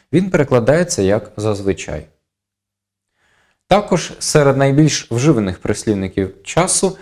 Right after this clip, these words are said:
слово sometimes перекладається як "іноді" або "інколи", already — "вже", і "yet" перекладається як "досі",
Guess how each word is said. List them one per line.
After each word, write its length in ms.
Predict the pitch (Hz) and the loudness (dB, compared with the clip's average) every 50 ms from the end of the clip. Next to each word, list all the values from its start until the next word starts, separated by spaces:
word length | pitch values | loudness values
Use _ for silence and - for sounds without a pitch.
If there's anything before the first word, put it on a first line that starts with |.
| - - _ _ _ _ | -18 -20 _ _ _ _
слово 420 | - - - 151 135 123 117 110 | -4 0 2 4 4 4 4 2
sometimes 1000 | 107 - - 117 110 110 110 - - - 151 160 175 180 185 175 - - - - | 2 0 0 0 0 0 -2 -6 -2 0 2 2 2 0 -2 -2 -2 -4 -2 0
перекладається 720 | 127 120 117 - 123 117 107 113 113 113 110 - - 104 | 0 0 0 2 0 2 4 4 4 4 2 2 0 0
як 200 | 95 95 - - | 0 -2 -2 -4
"іноді" 360 | 117 113 110 104 98 92 98 | -2 -2 0 -2 0 0 0
або 340 | 92 90 87 98 95 90 - - | 0 0 0 0 -2 -2 -4 -8
"інколи", 520 | 90 85 87 87 - 117 131 156 190 196 - - _ _ _ _ _ _ _ - | -8 -8 -8 -4 -2 0 0 0 -2 -4 -8 -16 _ _ _ _ _ _ _ 2
already — 760 | 151 170 170 156 135 127 120 107 95 90 82 90 82 80 82 - _ _ _ _ _ _ _ _ _ | 4 4 4 4 4 4 4 4 2 2 0 -2 -4 -4 -8 -12 _ _ _ _ _ _ _ _ _
"вже", 520 | 107 95 107 92 92 98 90 101 151 175 - _ _ _ _ _ _ _ _ _ _ _ _ _ _ | -6 -6 -6 -2 2 2 2 2 0 -4 -8 _ _ _ _ _ _ _ _ _ _ _ _ _ _
і 440 | 147 151 156 151 147 - - - - _ | 4 4 6 6 4 2 -4 -12 -8 _
"yet" 500 | 131 139 156 143 95 - - - - - _ _ _ _ _ _ | 0 4 4 4 4 2 -4 -10 -12 -14 _ _ _ _ _ _
перекладається 800 | 113 110 107 - 117 117 117 127 151 170 175 165 170 - - | -2 -2 -2 0 0 2 4 4 4 2 2 0 0 0 2
як 240 | 147 143 135 - - _ _ | 2 2 2 -2 -8 _ _
"досі", 540 | 113 113 127 110 92 - - - 85 80 | 0 2 2 2 4 0 -2 -2 -4 -6